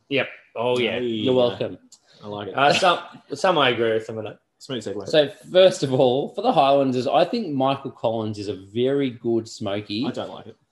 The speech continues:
Speaker 3: because he's
Speaker 1: I
Speaker 3: been
Speaker 1: agree.
Speaker 3: moved
Speaker 1: He's
Speaker 3: to
Speaker 1: good.
Speaker 3: centre, and we see him as an outside centre option
Speaker 1: He's
Speaker 3: for
Speaker 1: a
Speaker 3: them.
Speaker 1: centre.
Speaker 3: That it isn't locked in at all. Obviously, there's Thomas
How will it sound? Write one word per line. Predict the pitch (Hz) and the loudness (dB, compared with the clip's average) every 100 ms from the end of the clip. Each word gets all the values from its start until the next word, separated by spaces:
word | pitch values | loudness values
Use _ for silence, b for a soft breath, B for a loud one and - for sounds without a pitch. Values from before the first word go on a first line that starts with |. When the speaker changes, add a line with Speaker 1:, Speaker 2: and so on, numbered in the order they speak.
| - | -2
Speaker 3:
because | 160 - 175 185 143 | -2 4 6 6 4
he's | 135 127 | -4 0
Speaker 1:
I | 123 | 2
Speaker 3:
been | 131 139 | 4 4
Speaker 1:
agree. | 135 | 4
Speaker 3:
moved | 131 139 120 | 4 2 -2
Speaker 1:
He's | |
Speaker 3:
to | 139 | 2
Speaker 1:
good. | 143 | 2
Speaker 3:
centre, | 185 208 | 2 0
and | 139 131 | 0 0
we | 127 | 0
see | - - 151 165 160 | -2 -4 -2 0 -2
him | 151 | -2
as | 131 | -2
an | 123 | -2
outside | 120 101 123 113 | -2 -2 -2 -2
centre | - 117 107 | -2 -4 -2
option | 110 123 117 | -2 -4 -6
Speaker 1:
He's | 139 | -4
Speaker 3:
for | 139 | -2
Speaker 1:
a | |
Speaker 3:
them. | 107 | -2
Speaker 1:
centre. | 113 104 92 B B _ | -2 -4 -10 B B _
Speaker 3:
That | 147 147 160 | -2 0 0
it | 160 | 2
isn't | 170 175 180 147 _ _ _ _ _ 147 | 2 0 -4 -6 _ _ _ _ _ 0
locked | 143 135 139 | 2 2 0
in | 131 - | -2 0
at | 135 | 0
all. | 113 117 170 - | 2 2 0 0
Obviously, | 135 131 127 | 0 -2 -4
there's | 117 117 | -6 -6
Thomas | 139 139 131 | -4 -4 -4